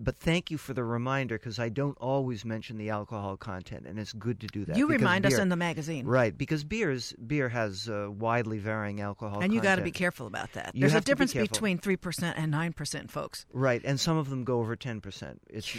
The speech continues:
Speaker 1: it's not at all unusual to have beer over ten percent, which is approaching the strength of, of wine. So if you think of drinking a pint of, of red wine,
Speaker 2: You're
Speaker 1: uh,
Speaker 2: not.
Speaker 1: <laughs> right, exactly. That's a, that's a,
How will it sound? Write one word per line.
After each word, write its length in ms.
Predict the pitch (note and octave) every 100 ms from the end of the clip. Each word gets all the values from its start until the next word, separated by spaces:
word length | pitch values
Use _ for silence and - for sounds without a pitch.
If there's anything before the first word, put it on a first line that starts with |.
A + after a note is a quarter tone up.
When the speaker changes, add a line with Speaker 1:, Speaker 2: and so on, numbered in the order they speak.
| -
Speaker 1:
it's 200 | B2 C3
not 240 | C3 C3
at 100 | A#2+
all 220 | A#2 A2+
unusual 440 | A2 G#2+ G#2 A2 G#2
to 100 | G#2
have 240 | G#2 F#2+
beer 180 | A2 G#2+
over 180 | G#2 G#2
ten 240 | - A2+
percent, 360 | G#2 G#2 G#2 -
which 160 | G#2
is 180 | A2 F#2+ -
approaching 560 | G#2+ - B2+ - A2
the 80 | A2
strength 400 | - B2+ A2+ -
of, 180 | G2+ D2+ -
of 140 | G2
wine. 300 | A#2 A#2 G2+
So 120 | G2
if 140 | G#2+ B2+
you 40 |
think 220 | A#2 D3+
of 140 | B2 G2+
drinking 340 | B2+ A#2 A#2
a 60 | G2
pint 420 | - B2 A#2+ A2
of, 240 | F#2+ F2+ - - - _ -
of 180 | G#2 G2
red 240 | A2+ G2
wine, 480 | G#2+ C3 A#2+ G2 G2 - _
Speaker 2:
You're 200 | F3 F3
Speaker 1:
uh, 20 | D#3+
Speaker 2:
not. 260 | E3 - -
Speaker 1:
<laughs> 60 | -
right, 260 | C#3 -
exactly. 720 | E3+ C3+ C#3+ - D3+ - D#3 C#3
That's 280 | - - -
a, 140 | C3 - - B3+ A#3 - -
that's 320 | B2+ - -
a, 580 | A#2+ G#2 E2 A2+ A2